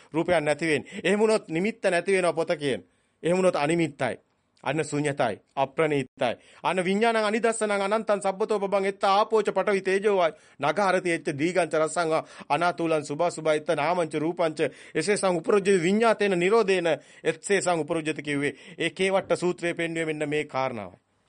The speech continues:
ඒ කියන්නේ ඇත නැත ඒ නාම රූප උපරුජ්ජනය වෙනකොට අන්තයක් නැති වෙනවා, දෙයක් නැති වෙනවා. විඥානයේ අනිදස්සන වෙනවා කියන්නේ සත්‍ය ධර්මයේ යථාභූත ඥානෙ තියෙන කෙනාට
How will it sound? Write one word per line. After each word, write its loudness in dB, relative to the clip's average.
ඒ 2
කියන්නේ -2
ඇත -4
නැත -2
ඒ 0
නාම 2
රූප 4
උපරුජ්ජනය 0
වෙනකොට -2
අන්තයක් 0
නැති -2
වෙනවා, 0
දෙයක් 0
නැති -4
වෙනවා. -10
විඥානයේ 2
අනිදස්සන 0
වෙනවා 0
කියන්නේ -2
සත්‍ය -4
ධර්මයේ 0
යථාභූත 0
ඥානෙ -2
තියෙන -2
කෙනාට 0